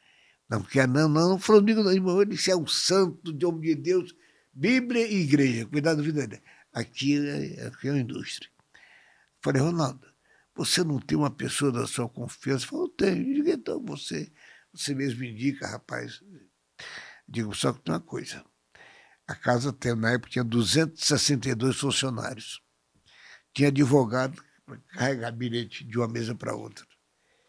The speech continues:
Eu disse, Olha, você, você tenha cuidado. Na proporção que a gente tiver condição, vamos mandar essa turma embora. Se necessário for, substitua todo mundo. Não tem que,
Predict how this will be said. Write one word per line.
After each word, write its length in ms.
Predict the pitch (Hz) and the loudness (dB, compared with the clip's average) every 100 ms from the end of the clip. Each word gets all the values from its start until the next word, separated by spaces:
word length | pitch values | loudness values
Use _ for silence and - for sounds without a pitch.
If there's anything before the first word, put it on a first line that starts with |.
| _ _ _ | _ _ _
Eu 100 | 117 | -4
disse, 320 | 104 117 - | -2 0 0
Olha, 140 | 117 117 | 0 -2
você, 640 | 117 110 - 127 135 139 - _ _ - - _ _ _ _ _ | -2 0 2 2 0 -4 -14 _ _ -20 -20 _ _ _ _ _
você 320 | - - 120 113 | -12 -4 -2 -4
tenha 260 | - 120 | -4 -6
cuidado. 640 | 113 127 107 117 107 120 - _ - - - _ | -4 -8 -6 -6 -8 -14 -20 _ -20 -20 -20 _
Na 180 | 131 131 | 0 0
proporção 960 | - - 196 - - 131 - - 196 196 | 0 4 4 4 -2 -2 2 8 8 8
que 120 | 170 | 2
a 40 | |
gente 220 | 123 156 - | 4 4 2
tiver 580 | 139 113 135 120 - _ _ - | 0 2 0 0 -6 _ _ 2
condição, 800 | 156 143 117 - 139 160 185 - - - - _ | 4 4 2 0 2 2 0 -6 -20 -20 -20 _
vamos 280 | 139 120 143 | -6 -4 -2
mandar 220 | 131 123 123 | -2 0 -2
essa 140 | 107 | -2
turma 220 | 127 131 | 0 4
embora. 500 | 156 123 - - - _ _ _ _ _ _ _ | 4 2 -4 -8 -12 _ _ _ _ _ _ _
Se 420 | - - - 147 | -6 -2 2 4
necessário 760 | 151 160 - 156 - 160 147 123 | 4 4 6 4 6 4 4 2
for, 280 | - 165 156 | 0 0 0
substitua 720 | - 170 165 - 160 180 190 - - | 0 2 4 4 2 4 4 4 12
todo 340 | 220 233 240 | 12 12 12
mundo. 360 | 220 143 117 135 | 6 6 2 0
Não 180 | 156 156 | -2 6
tem 340 | 202 202 202 | 8 8 6
que, 200 | 196 | -2